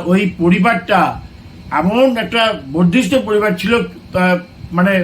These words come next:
ভাষায় প্রকাশ করা যায় না। উপেন্দ্র কিশোর রায়চৌধুরীর, ওনার, আহ, ওয়াইফ হচ্ছে তোমার, আহ, ওনার ওয়াইফ হচ্ছে এশিয়ার মধ্যে এবং ভারতবর্ষের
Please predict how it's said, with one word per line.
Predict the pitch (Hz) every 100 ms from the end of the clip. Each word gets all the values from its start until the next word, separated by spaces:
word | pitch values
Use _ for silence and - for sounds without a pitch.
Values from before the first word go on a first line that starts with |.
| 139
ভাষায় | 139 175 247
প্রকাশ | 185 185 180
করা | 165 147
যায় | 135 120
না। | 110 - - - - -
উপেন্দ্র | 165 185 254 269 269 196
কিশোর | 240 180 202
রায়চৌধুরীর, | 180 175 170 165 165 175 190 175 - - -
ওনার, | 147 202 240
আহ, | - - - - - 135 151 165 175 175 175 151
ওয়াইফ | 185 254 190
হচ্ছে | 220 - 208 190 180 - - -
তোমার, | 180 190 190 175
আহ, | - - - - - 156 185 180 165 143 143 170 - - - - - - - - - - - - - - - - - 143
ওনার | 190 214
ওয়াইফ | 202 233 190
হচ্ছে | 233 - 220 214 180 - - - - 202
এশিয়ার | 196 - 269 262
মধ্যে | 262 254
এবং | 240 208
ভারতবর্ষের | 143 190 220 254 - 226 175 -